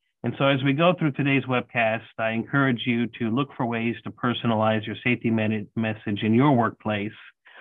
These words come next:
um, other than it just being a job site requirement. Um, and with that, let's get into, um, some more mechanics of today's agenda. So here's a little bit more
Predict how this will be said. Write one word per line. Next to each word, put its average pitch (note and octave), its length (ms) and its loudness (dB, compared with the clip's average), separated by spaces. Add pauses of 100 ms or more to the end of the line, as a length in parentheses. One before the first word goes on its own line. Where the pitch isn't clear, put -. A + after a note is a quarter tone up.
(280)
um, A#2+ 260 4
other D3+ 320 4
than C3+ 200 6
it C3 160 0
just B2+ 260 -2
being A#2+ 400 4
a A2+ 160 0
job A2 400 -2
site G#2+ 220 -2
requirement. G#2+ 680 0 (720)
Um, A2 400 0
and B2 160 0
with C3+ 180 2
that, D3+ 320 2
let's D#3 240 -8 (120)
get D#3+ 100 -2
into, C3+ 600 2 (120)
um, A#2+ 340 0
some B2 120 -4
more C3 180 0
mechanics A#2 640 -2 (120)
of A2 280 -2
today's G#2+ 440 -6 (140)
agenda. G#2+ 600 0 (1200)
So C#3 320 4 (1040)
here's D#3+ 220 2
a D#3 60 2
little D3 180 4
bit D3+ 160 0
more B2 320 2